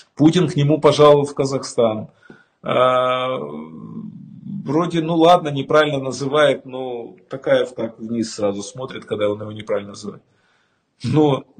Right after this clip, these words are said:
переход на казахский язык во время встречи с делегацией России, ну это такая звонкая пощёчина, такой ляпас,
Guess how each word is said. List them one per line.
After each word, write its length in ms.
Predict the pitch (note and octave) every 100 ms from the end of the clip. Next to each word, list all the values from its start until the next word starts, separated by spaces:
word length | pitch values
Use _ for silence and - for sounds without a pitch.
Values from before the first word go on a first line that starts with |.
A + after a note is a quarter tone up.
| - -
переход 460 | A2 A2 - D#3
на 140 | A2+ A2
казахский 640 | A2 G2+ C3 C3+ - G#2+
язык 540 | G2 F#2 D#3 F#3+ - _ _ _ _ _ _ _ _ _ _ _
во 200 | A2 G2+
время 340 | G2 A#2 A#2+ A2+
встречи 500 | - A2+ A#2 A#2 -
с 280 | - - - -
делегацией 640 | G2+ G2+ G2 B2 A#2+ - G2
России, 600 | G2+ - - E3+ D3 - _ _ _ _ _ _ _
ну 140 | A2+ C#3+
это 140 | E3
такая 320 | E3+ F3+ E3+
звонкая 560 | B2+ - F#3 E3 - A#2+
пощёчина, 920 | - C#3 - - F#3+ - A2 G2 - -
такой 280 | - D3+ A#2+
ляпас, 600 | A#2+ E3+ - G#2 -